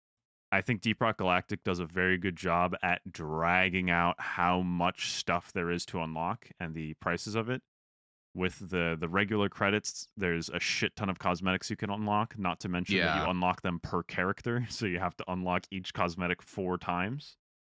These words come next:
Speaker 1: There's
Speaker 2: Yeah,
Speaker 1: all the
Speaker 2: plus all of
Speaker 1: overclocks,
Speaker 2: the,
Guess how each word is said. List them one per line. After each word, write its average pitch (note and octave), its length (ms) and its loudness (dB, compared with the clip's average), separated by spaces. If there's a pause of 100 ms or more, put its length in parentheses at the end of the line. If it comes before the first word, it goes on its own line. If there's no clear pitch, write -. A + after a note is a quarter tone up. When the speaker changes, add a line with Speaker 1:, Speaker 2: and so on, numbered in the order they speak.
(440)
Speaker 1:
There's F2 520 0
Speaker 2:
Yeah, G2 200 4
Speaker 1:
all F#2+ 60 2
the F#2 100 0
Speaker 2:
plus A2+ 300 4
all A2 320 6
of F#2 80 0
Speaker 1:
overclocks, - 80 -10
Speaker 2:
the, E2+ 400 0